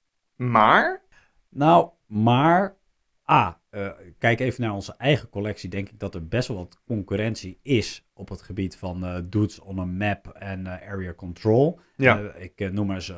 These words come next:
Speaker 2: Blood Rage om wat te noemen. Ik noem, ehm, ehm, hoe heet die game ook weer? Die, eh, Egyptische game die laatst is
Speaker 1: Oh, eh,
Speaker 2: binnengekomen.
Speaker 1: Ankh.
Speaker 2: Ankh, dankjewel. Eh, maar goed, er zijn natuurlijk ook nog andere games zoals, eh, een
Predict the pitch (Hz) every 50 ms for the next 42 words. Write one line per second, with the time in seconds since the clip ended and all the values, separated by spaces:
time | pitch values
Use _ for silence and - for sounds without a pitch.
0 | 85 85 95 98 98 95 - 104 98 92 - 92 90 95 92 92 - 101 92 95
1 | 95 92 90 87 90 90 90 92 92 90 - - 98 92 - 98 98 95 92 92
2 | 90 90 87 87 90 90 90 90 90 90 87 87 90 95 98 - _ - 87 87
3 | 87 87 85 85 87 85 85 82 - 87 87 85 85 87 92 - 95 92 95 -
4 | 92 92 90 87 - - 92 90 87 87 87 87 85 85 85 85 85 87 85 78
5 | 80 80 - - - - - - 95 - - 90 98 95 92 95 90 90 92 90
6 | 90 - - 90 - 110 110 208 160 156 160 - - 175 233 - - - - -
7 | _ - 110 127 127 123 - - 110 104 95 - 101 101 104 110 110 113 - _
8 | _ _ _ _ _ - - 101 101 101 98 98 98 95 95 98 107 131 120 110
9 | - 131 127 - 104 - 123 117 110 101 - 117 107 - 104 110 104 98 - -
10 | - 120 117 123 123 117 110 107 104 101 101 98 95 110 104 101 98 - - 101
11 | 101 95 - 107 98 98 101 - - 117 110